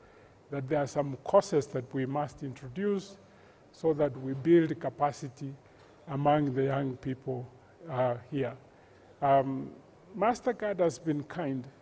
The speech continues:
to give us resources to create greater capacity. And you are going to see from September that many of you would get the opportunity to undertake data science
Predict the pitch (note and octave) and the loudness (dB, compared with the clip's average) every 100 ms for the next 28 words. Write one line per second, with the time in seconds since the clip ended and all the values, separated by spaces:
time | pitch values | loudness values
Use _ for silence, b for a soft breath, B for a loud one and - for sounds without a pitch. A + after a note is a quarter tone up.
0 | - D3+ C#3 F3 D#3+ C#3 C3+ - - b | -8 -6 0 0 2 0 -2 -16 -20 b
1 | b b b D3+ D#3+ - F#3 F3 - C3 | b b b 0 2 4 4 2 -4 -10
2 | - - - - - - - - - E3+ | -14 -20 -20 -20 -20 -20 -20 -20 -2 2
3 | D3+ C#3+ - F3+ F#3+ F3+ - - b b | 2 0 -4 2 4 4 -4 -20 b b
4 | b b b b - C#3 C3 F3+ F3+ F3 | b b b b -18 -12 4 6 6 2
5 | - C3 - D3 - B2 A#2+ A#2 - - | -4 -6 -2 -2 -4 -10 -10 -14 -18 -20
6 | - - D3+ C#3 D3 D3 C#3+ C#3 F3 F#3+ | -20 -18 -8 -2 2 4 4 4 4 4
7 | E3 - E3+ D3 - C#3+ C3+ C3+ - F#3 | -4 -6 -6 -6 -2 -2 -4 -8 -4 -2
8 | F#3+ D3 D3+ - b b b b C#3+ C#3+ | 2 0 -2 -10 b b b b -4 -4
9 | C3+ D3+ E3+ E3+ C#3 C3 D#3 D#3 C#3+ C3+ | -2 0 2 2 2 0 0 0 -4 -10
10 | A#2+ D#3+ D#3+ D3 C3 - - F3 E3+ C#3+ | -2 0 0 -2 -2 -6 -6 -4 -4 -6
11 | C#3 - b b b - - C#3+ C3+ C3+ | -16 -18 b b b -14 -2 -2 0 -2
12 | C3 E3 D3+ C#3+ - - C3+ B2 D#3 D3+ | 0 0 0 -4 -20 -20 -6 -2 0 -2
13 | - D#3+ D3 D3+ E3+ - - | -4 0 2 2 -2 -10 -20